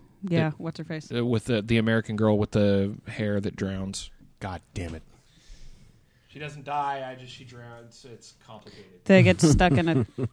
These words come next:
Speaker 2: <laughs>
Speaker 1: Arctic
Speaker 2: Um,
Speaker 1: shaft.
Speaker 2: so, uh, but the, the basic premise is that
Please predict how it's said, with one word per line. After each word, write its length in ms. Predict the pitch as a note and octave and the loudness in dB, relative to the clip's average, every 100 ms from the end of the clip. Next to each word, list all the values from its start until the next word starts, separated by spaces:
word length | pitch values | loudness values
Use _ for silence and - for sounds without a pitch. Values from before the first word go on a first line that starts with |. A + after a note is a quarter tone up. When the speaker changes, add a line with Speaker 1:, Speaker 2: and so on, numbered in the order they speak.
| - - | -8 -16
Speaker 2:
<laughs> 480 | _ - - - - | _ -20 -20 -20 -8
Speaker 1:
Arctic 320 | E3 D3 C#3 - - | -8 -6 -10 -10 -2
Speaker 2:
Um, 320 | C3 C3+ A#2 | 0 0 -2
Speaker 1:
shaft. 60 | A2+ - - - - | -10 -16 -14 -12 -12
Speaker 2:
so, 480 | - - E3+ D3+ C#3+ - - - - _ - | -6 2 4 4 2 -2 -8 -12 -20 _ -12
uh, 260 | D3 D3 C3+ D3+ | -4 -2 -2 6
but 240 | E3+ D#3 | 6 6
the, 560 | D#3 C3 B2+ E3+ D3+ D3 C3+ | -12 -16 -16 -10 0 0 0
the 120 | D3+ | -4
basic 420 | C#3 G3 B3 F3 - | 2 2 2 -2 -2
premise 420 | - G3 C#3 - | 0 2 2 -2
is 200 | B2 A#2 | -4 0
that 400 | A#2+ A2+ A2+ | 0 0 -2